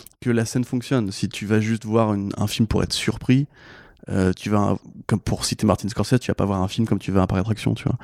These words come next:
Et pour le coup, moi, je trouve que c'est limite plus intelligent de, et c'est pour ça d'ailleurs que peut-être que je vais finir par lire les, les leaks de Wonder Woman quatre-vingt-quatre.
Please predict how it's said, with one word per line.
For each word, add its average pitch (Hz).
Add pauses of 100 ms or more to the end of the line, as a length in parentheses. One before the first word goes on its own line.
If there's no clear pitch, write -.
(360)
Et 98
pour 110
le 117
coup, 156
moi, 147
je 123
trouve 135
que -
c'est 110 (160)
limite 123
plus 123
intelligent 117 (600)
de, 101
et 76
c'est -
pour -
ça 113
d'ailleurs 101
que -
peut-être -
que -
je 98
vais 95
finir 98
par 95
lire 107
les, 90
les 90
leaks 107
de 95
Wonder 101
Woman 117
quatre-vingt-quatre. 107